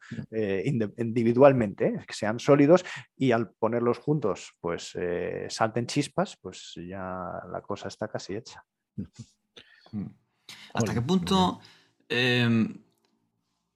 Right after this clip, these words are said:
Speaker 3: puede llegar a, a comerse el conflicto que crees entre estos dos, en la trama y el conflicto que tú de verdad querías contar? Porque parece a veces difícil, ¿no? De que, de que la, la propia vorágine, la propia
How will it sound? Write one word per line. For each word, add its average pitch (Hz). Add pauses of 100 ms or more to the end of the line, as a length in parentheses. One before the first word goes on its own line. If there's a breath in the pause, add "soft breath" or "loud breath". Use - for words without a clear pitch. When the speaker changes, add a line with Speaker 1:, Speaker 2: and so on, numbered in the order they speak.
(160)
Speaker 3:
puede 135
llegar 135
a, -
a 123
comerse 127
el 113
conflicto 117
que 113
crees 110
entre 98
estos 101
dos, 113
en 104
la 98
trama 123
y 123
el 123
conflicto 139
que 120
tú 131
de 120
verdad 117
querías 117
contar? 123
Porque 117
parece 147 (220 loud breath)
a 113
veces 131
difícil, 139
¿no? 147
De 117
que, 101 (500 soft breath)
de 110
que 110
la, 104
la 104
propia 117
vorágine, 117
la 110
propia 110